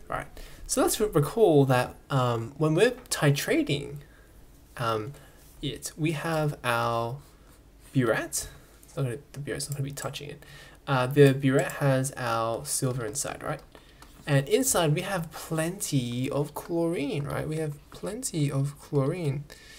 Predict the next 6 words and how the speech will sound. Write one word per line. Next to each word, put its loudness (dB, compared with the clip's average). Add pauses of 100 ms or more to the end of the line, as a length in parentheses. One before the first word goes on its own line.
(500)
Um, 4 (2750)
we -2
have 2
plenty -4
of -8
chlorine. -6